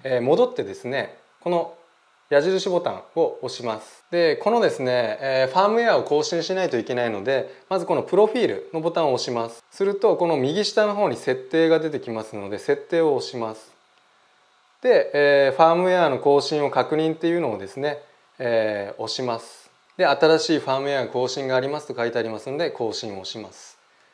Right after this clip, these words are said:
で、えー、これも更新ですね。はい、えー、そしたらですね、ファームウェアの更新も終わりまして、もうあとはですね、このGo Flyを押して、そして飛ばしていくだけになります。で、まあ、アプリのですね、まあ、簡単な使い方から言うとですね、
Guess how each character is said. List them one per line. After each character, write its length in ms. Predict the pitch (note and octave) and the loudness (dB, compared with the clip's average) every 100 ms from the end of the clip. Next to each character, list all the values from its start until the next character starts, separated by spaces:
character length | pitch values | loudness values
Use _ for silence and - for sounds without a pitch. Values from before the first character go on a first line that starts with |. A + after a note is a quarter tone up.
| _ _ _ | _ _ _
で、 240 | G#3+ - - | -6 -6 -4
え 240 | C3+ C3 B2+ | 0 0 0
ー、 20 | |
こ 60 | C3 | -2
れ 80 | |
も 120 | B2+ - | -4 -4
更 180 | A2+ | -4
新 180 | G#2+ G#2 | -4 -10
で 60 | F2 | -14
す 80 | D3+ | -10
ね。 200 | F3 - _ _ _ | -10 -12 _ _ _
は 240 | - E3 D#3 | -4 0 0
い、 80 | - | 0
え 360 | B2+ A#2+ A#2+ A#2 | 0 2 4 2
ー、 20 | |
そ 80 | B2 | -2
し 80 | A#2+ | 0
た 120 | D3 | 2
ら 60 | B2+ | 2
で 80 | G#2+ | 0
す 80 | - | -2
ね、 140 | C3 | -6
フ 60 | B2 | -2
ァ 140 | A#2+ | -2
ー 20 | |
ム 120 | A#2+ B2 | 0 0
ウ 20 | |
ェ 140 | A#2+ | 0
ア 40 | A2 | -2
の 100 | G2+ | -2
更 200 | A#2 G#2+ | -2 -2
新 240 | - A#2 | -4 -4
も 140 | G#2+ | -2
終 60 | G#2 | 0
わ 60 | A2+ | 0
り 140 | B2 | -2
ま 100 | C3 | -6
し 120 | - | -2
て、 200 | B2 G2 C3 | -2 -2 -2
も 60 | |
う 20 | |
あ 80 | D#3 | -2
と 100 | G#3 | 2
は 100 | E3+ | 2
で 100 | A#2 | 2
す 100 | - | -4
ね、 300 | B2+ D3+ D#3 | -4 -2 -2
こ 80 | C3+ | -4
の 100 | A#2 | -4
Go 220 | A#2+ C3+ D3 | 2 4 4
Fly 260 | D#3 D3+ | 4 4
を 140 | G#2+ G#2 | 2 -4
押 40 | |
し 120 | - | -6
て、 320 | E3 D3 - - _ _ _ _ _ _ _ _ _ _ _ | -2 -2 -4 -20 _ _ _ _ _ _ _ _ _ _ _
そ 100 | - | -10
し 100 | C#3+ | -10
て 220 | - F#3+ | 2 0
飛 180 | F#3+ C#3 | 2 2
ば 120 | C#3+ | 2
し 100 | C#3 | 0
て 160 | - C#3+ | -2 -2
い 120 | C3+ | -2
く 420 | - C#3 B2+ - - | -2 -2 -2 -4 -8
だ 120 | G#2+ | -4
け 120 | F3+ | -2
に 100 | A#2 | -2
な 120 | G2+ | -4
り 100 | G2+ | -4
ま 160 | G2+ G2+ | -6 -10
す。 320 | - - _ | -16 -20 _
で、 60 | D#3+ | -2
ま 160 | D3+ | 0
あ、 20 | |
ア 60 | C#3+ | 0
プ 140 | - | 0
リ 100 | A3+ | 0
の 100 | F3+ | 0
で 80 | G#2+ | -2
す 100 | G2 | -6
ね、 200 | C#3+ D#3+ | -6 -4
ま 140 | C3+ A#2 | -4 -4
あ、 0 | |
簡 220 | C#3 C3+ | -6 -2
単 180 | D#3 D#3 | -2 -2
な 80 | D#3 | -6
使 240 | - D#3 | -2 0
い 80 | D#3 | 2
方 240 | E3 E3+ | 0 0
か 100 | E3+ | 2
ら 140 | F3+ D3 | 2 2
言 140 | D3+ | -2
う 20 | |
と 120 | D#3 | -4
で 120 | C#3 G2+ | -8 -8
す 80 | |
ね、 340 | A2 A2+ G#2+ | -8 -6 -6